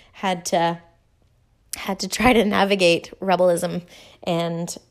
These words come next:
also teaching me the things that she thought would be really helpful, right? I'll also say this, because of the way that I learned, I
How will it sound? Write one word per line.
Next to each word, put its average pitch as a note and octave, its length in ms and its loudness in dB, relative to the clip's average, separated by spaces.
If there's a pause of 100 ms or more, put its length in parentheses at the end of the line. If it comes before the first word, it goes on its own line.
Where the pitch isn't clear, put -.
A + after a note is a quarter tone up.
(460)
also C4 320 8
teaching A3+ 420 2
me G3+ 220 2
the G3 140 6
things G3+ 260 2
that G#3+ 140 0
she - 140 8
thought - 200 4
would F#3+ 140 0
be G3+ 100 0
really F#3+ 300 0
helpful, F3 500 0
right? C4+ 420 2 (360)
I'll A3+ 160 4
also C4 320 6
say G3+ 240 4
this, E3+ 320 4 (640)
because C#4+ 440 4
of D4+ 100 4
the C4+ 80 8
way G#3+ 180 8
that G3+ 140 6
I F#3 140 6
learned, F#3 540 0 (380)
I B3 520 8